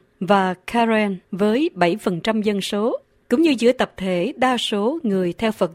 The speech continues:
giáo và thiểu số theo Hồi giáo. Tuy vậy, thành tích hiện nay được coi là đủ để ông Thein Sein được đề cử tranh giải Nobel Hòa bình trong năm nay. Trong bang giao song phương gọi là giai đoạn mới đặc biệt này, Australia đã trở thành quốc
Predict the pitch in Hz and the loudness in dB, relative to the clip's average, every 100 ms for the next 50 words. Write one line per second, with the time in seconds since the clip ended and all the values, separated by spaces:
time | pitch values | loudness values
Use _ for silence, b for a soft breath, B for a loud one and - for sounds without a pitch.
0 | - 190 208 381 _ - 180 175 156 - | -4 -4 -4 -8 _ -6 -4 -4 -6 -6
1 | 180 165 - - 214 254 - 233 196 196 | -4 -2 -2 -2 -2 -4 -4 -4 -2 -2
2 | 165 147 185 220 508 - _ _ _ _ | -2 -4 -6 -4 -8 -14 _ _ _ _
3 | 277 254 202 175 185 220 196 294 - 202 | 0 4 2 2 0 0 -2 -2 2 2
4 | 185 247 240 202 - 247 233 190 160 165 | 4 4 2 0 2 2 2 0 0 0
5 | 175 202 349 - 165 240 254 226 202 - | 2 2 2 -2 -4 -2 0 0 -2 -2
6 | 226 208 202 - 220 214 208 _ - 185 | -2 -2 -4 -2 -2 -2 -4 _ -4 0
7 | 185 - 196 202 185 180 175 254 - 240 | 0 0 0 0 0 0 0 -2 -2 -2
8 | 202 190 160 247 240 233 214 220 214 175 | -2 -2 -2 -4 0 0 2 0 0 -2
9 | 151 175 160 - 214 220 214 214 196 - | 0 -2 -2 -2 0 0 0 0 -2 -6
10 | _ _ - 269 269 269 269 262 - 262 | _ _ -4 2 4 4 4 2 2 0
11 | 226 254 254 233 - 185 185 165 240 220 | 0 0 0 0 0 0 0 0 -2 0
12 | 180 165 180 208 302 392 175 - 175 185 | -2 -2 0 0 0 -2 -6 -2 -2 0
13 | 180 175 160 _ _ - 247 - 226 214 | -2 -2 -6 _ _ -8 -6 0 0 2
14 | 214 214 208 202 190 214 202 233 220 190 | 0 0 -2 -4 -4 0 2 2 0 -2
15 | 175 285 | -2 -4